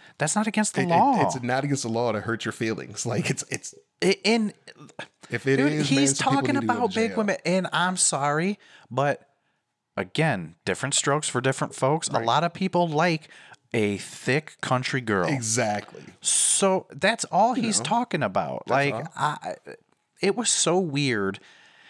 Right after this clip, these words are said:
Speaker 1: 'Cause i-, is he done now on T N T, or did they just basically tell him, "Hey, dude, shut up"?
Speaker 2: The thing is,
Speaker 1: 'Cause
Speaker 2: I
Speaker 1: it
Speaker 2: think,
Speaker 1: sounded to me like he
Speaker 2: I
Speaker 1: was
Speaker 2: think
Speaker 1: done.
Speaker 2: the thing is, I don't think that you could, 'cause the thing is, I think the, the T N T,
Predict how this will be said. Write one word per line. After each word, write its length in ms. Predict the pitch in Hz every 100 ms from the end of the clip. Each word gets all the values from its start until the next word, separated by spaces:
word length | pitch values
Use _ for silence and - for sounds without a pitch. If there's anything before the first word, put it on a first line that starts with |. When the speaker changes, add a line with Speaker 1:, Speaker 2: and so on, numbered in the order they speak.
| -
Speaker 1:
'Cause 180 | - 131
i-, 180 | - 120 -
is 180 | 120
he 120 | 175 214
done 300 | 113 120 196
now 200 | 214 214
on 140 | 214
T 160 | 226 214
N 120 | 220
T, 280 | 233 226 240
or 380 | - 156 156 143
did 240 | 135 143
they 140 | 143 135
just 320 | - 143 - _ _ _
basically 600 | 131 131 147 127 120 117
tell 320 | - 120 113
him, 140 | 104 92
"Hey, 260 | 117 113
dude, 220 | 90 92 -
shut 220 | 101 90
up"? 240 | 82 - -
Speaker 2:
The 120 | 139
thing 240 | 147 143
is, 100 | 135
Speaker 1:
'Cause 100 | 135
Speaker 2:
I 40 | 127
Speaker 1:
it 20 |
Speaker 2:
think, 80 | -
Speaker 1:
sounded 360 | 170 262 190
to 80 | 147
me 180 | 143 147
like 280 | 107 101 -
he 60 |
Speaker 2:
I 80 | 120
Speaker 1:
was 160 | 110 104
Speaker 2:
think 160 | 156
Speaker 1:
done. 400 | 98 127 87 85
Speaker 2:
the 80 | 135
thing 260 | - 160 139
is, 220 | 127 113
I 140 | 107
don't 260 | 120 139 113
think 280 | - 107 95
that 100 | 101
you 160 | 104
could, 300 | 98 104 98 - - -
'cause 440 | 123 113 104 104 - - - - - _ _ _ _ _
the 80 | 127
thing 240 | 120 160 135
is, 220 | 123 117
I 80 | 101
think 180 | 123
the, 180 | 113 104 95 -
the 240 | 95 90 -
T 200 | - 113
N 100 | 101
T, 320 | 95 80 92